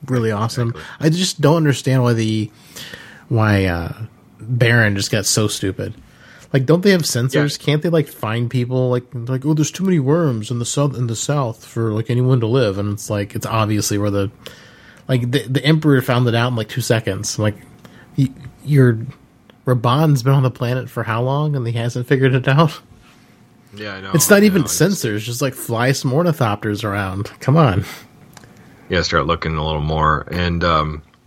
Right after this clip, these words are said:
Speaker 1: And it's been
Speaker 2: what was I
Speaker 1: three
Speaker 2: gonna s-
Speaker 1: years, and the Emperor
Speaker 2: Yeah,
Speaker 1: found this
Speaker 2: it
Speaker 1: out in, like, two seconds.
Speaker 2: It hasn't been, like, six months, you know.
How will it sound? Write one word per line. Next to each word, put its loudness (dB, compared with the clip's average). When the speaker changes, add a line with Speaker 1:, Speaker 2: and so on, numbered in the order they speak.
Speaker 1:
And 2
it's -4
been 2
Speaker 2:
what -2
was 0
I 4
Speaker 1:
three 4
Speaker 2:
gonna 4
s- 4
Speaker 1:
years, -2
and 0
the -2
Emperor 2
Speaker 2:
Yeah, 2
Speaker 1:
found 2
this 0
Speaker 2:
it 2
Speaker 1:
out -2
in, -6
like, -4
two -4
seconds. -6
Speaker 2:
It 4
hasn't 2
been, 2
like, -4
six -8
months, -4
you -2
know. -4